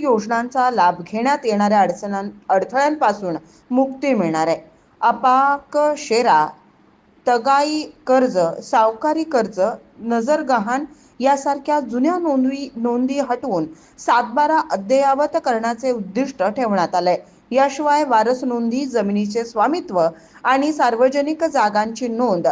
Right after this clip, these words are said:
यांना प्राधान्य दिलं जाणार आहे. तालुका व मंडल स्तरावर कॅम्प आयोजित करून ही मोहीम राबवली जाणार असून जिल्हाधिकारी आणि उपविभागीय अधिकाऱ्यांकडे देखरेखीची जबाबदारी असेल. महसूल मंत्री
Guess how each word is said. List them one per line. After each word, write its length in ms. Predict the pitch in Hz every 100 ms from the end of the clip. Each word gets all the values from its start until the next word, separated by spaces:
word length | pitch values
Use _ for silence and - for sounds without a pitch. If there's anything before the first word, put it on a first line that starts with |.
| -
यांना 380 | 226 226 247 247
प्राधान्य 560 | 254 214 175 185 190
दिलं 300 | 202 247 208
जाणार 320 | 180 170 175 180
आहे. 100 | 170 - _ _ -
तालुका 480 | 277 262 294 330 320
व 140 | 330
मंडल 520 | 311 247 233 254 269 277 -
स्तरावर 560 | - 208 233 220 170 202
कॅम्प 320 | 220 214 214
आयोजित 380 | 262 202 196 202 -
करून 200 | 220 262
ही 200 | 254 196
मोहीम 400 | 190 220 240 165 165 - _
राबवली 500 | 247 277 254 277 294
जाणार 340 | 277 220 185 185
असून 280 | 208 233 254
जिल्हाधिकारी 720 | 202 185 185 202 220 220 302
आणि 340 | 269 220 226 226 _ -
उपविभागीय 1000 | 262 262 302 294 269 269 269 302 302 311 320 - _ -
अधिकाऱ्यांकडे 880 | 233 233 277 208 202 196 262 196 202
देखरेखीची 680 | 208 226 226 277 277 277 285
जबाबदारी 640 | 277 196 175 170 185 175
असेल. 320 | 175 175 185 - _ _ _ 214
महसूल 440 | 214 233 - 294
मंत्री 540 | 262 226 214 170 165